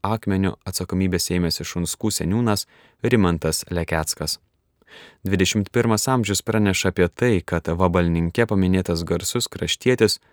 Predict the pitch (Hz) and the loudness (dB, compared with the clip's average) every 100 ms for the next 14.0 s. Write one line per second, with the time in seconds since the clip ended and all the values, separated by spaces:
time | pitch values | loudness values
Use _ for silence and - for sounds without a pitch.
0 | _ - 117 90 87 85 98 90 82 - | _ 2 2 4 2 4 4 4 2 -4
1 | _ - 117 107 101 82 82 - 87 - | _ 0 2 4 2 2 0 0 -2 0
2 | 101 90 78 - - - _ _ _ _ | 0 0 -2 -6 -8 -10 _ _ _ _
3 | _ _ _ _ _ _ _ - - 113 | _ _ _ _ _ _ _ -12 -2 0
4 | 110 107 90 85 87 92 90 92 87 - | 4 2 2 -4 0 0 4 2 2 0
5 | 95 95 90 - 90 92 87 82 85 110 | -2 0 0 0 -2 0 0 -2 -2 -2
6 | 113 - 85 80 - - _ _ 104 92 | -2 0 0 -2 -6 -20 _ _ 2 2
7 | 82 80 92 85 95 - - 82 92 95 | 2 0 0 0 -2 -4 -4 -2 0 2
8 | 85 - 87 85 104 104 92 85 - 87 | 0 -2 -4 -2 0 0 0 -2 -2 -2
9 | - 85 85 - 87 87 82 - 85 80 | 0 0 0 -2 0 0 -2 -4 -4 -2
10 | 95 110 - - - - - 104 143 - | -2 -2 -4 -16 -20 -6 0 0 0 0
11 | 95 117 117 95 87 92 110 - 90 - | 2 4 4 2 0 0 -4 -2 -2 -2
12 | 87 - 92 92 90 85 - 98 92 87 | -2 0 2 2 0 -2 0 0 0 -2
13 | 82 87 90 90 85 82 - - 123 123 | -4 -4 -2 -2 -2 -4 -4 0 0 0